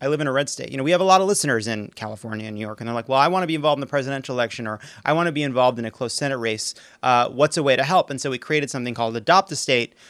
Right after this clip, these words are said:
where you could pick a swing state, uh, Wisconsin, Michigan, Pennsylvania, Arizona, North Carolina, Florida, and you could adopt that state, and we would send you weekly kind of steps you could take to help win in your adopted state.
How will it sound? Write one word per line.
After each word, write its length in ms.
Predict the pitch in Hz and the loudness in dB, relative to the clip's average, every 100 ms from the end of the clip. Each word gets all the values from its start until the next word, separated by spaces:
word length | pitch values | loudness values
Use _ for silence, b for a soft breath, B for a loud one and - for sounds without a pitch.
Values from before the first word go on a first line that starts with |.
| B | B
where 460 | 135 131 123 120 - - | 2 4 6 4 2 -4
you 100 | 131 | -6
could 300 | 120 107 - | -4 -6 -4
pick 260 | 165 170 - | -4 -4 -2
a 240 | 131 120 | 2 4
swing 320 | - 151 135 | 2 -4 -4
state, 400 | 127 143 123 120 B B B | -4 0 0 0 B B B
uh, 160 | 117 110 | -4 -4
Wisconsin, 720 | 117 - 165 151 156 139 135 | -6 -2 0 0 -2 -4 -6
Michigan, 540 | 151 147 151 131 127 123 | -2 0 0 -4 -6 -4
Pennsylvania, 640 | 143 147 135 120 120 120 120 | -6 -4 -4 -4 -2 -2 0
Arizona, 540 | 127 135 123 120 120 | 0 0 -2 -4 -4
North 240 | 117 120 | -4 -6
Carolina, 480 | - 117 113 113 113 | -4 -2 0 -2 -6
Florida, 460 | - 185 165 147 131 B B | -4 0 4 4 2 B B
and 120 | 139 | -4
you 80 | 147 | -2
could 120 | 147 | 2
adopt 400 | 131 120 143 151 | 0 4 4 6
that 180 | 147 131 | 4 2
state, 320 | - 175 160 - | 2 0 0 -2
and 80 | |
we 100 | 135 | -6
would 160 | 127 117 | -6 -6
send 480 | - - 170 196 127 | -4 0 0 -2 -4
you 240 | 110 107 | -4 -4
weekly 520 | 104 160 - 110 104 | -6 -8 -6 -6 -6
kind 180 | 101 123 | -6 -6
of 80 | 110 | -4
steps 380 | - 107 - - | -2 0 0 -2
you 100 | 143 | -6
could 180 | 131 - | -6 -2
take 360 | 127 117 - b b - | 0 0 0 b b -2
to 220 | 139 117 | 0 0
help 400 | 107 151 139 - _ | 2 2 2 -2 _
win 360 | 120 135 127 120 | 0 2 2 0
in 160 | 113 | -4
your 140 | 110 117 | -6 -4
adopted 400 | 110 120 - - | 2 2 0 -4
state. 340 | 165 147 | 2 2